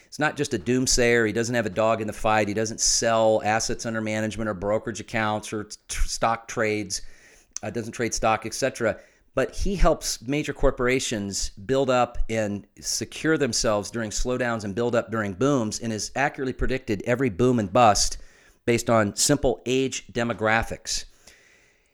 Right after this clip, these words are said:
And what Harry's talking about is the prediction in the next twelve months, and it could happen at any time, that the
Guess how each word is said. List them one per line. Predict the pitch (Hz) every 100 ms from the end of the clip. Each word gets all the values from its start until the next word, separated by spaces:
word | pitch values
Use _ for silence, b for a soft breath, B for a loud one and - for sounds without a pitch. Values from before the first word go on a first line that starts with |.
| b -
And |
what | 135
Harry's | 135 170 160
talking | - 160 175 139
about | 107 107 107 -
is | 110
the | 120
prediction | - 110 151 - 113 98
in | 113 113
the |
next | 113 -
twelve | - 135 120
months, | 123 120 82 - - - - _ -
and | 107
it |
could | - 113
happen | 123 123
at | 120
any | 120 131
time, | - 151 107 87 87 98
that | 104 -
the | 110 104 101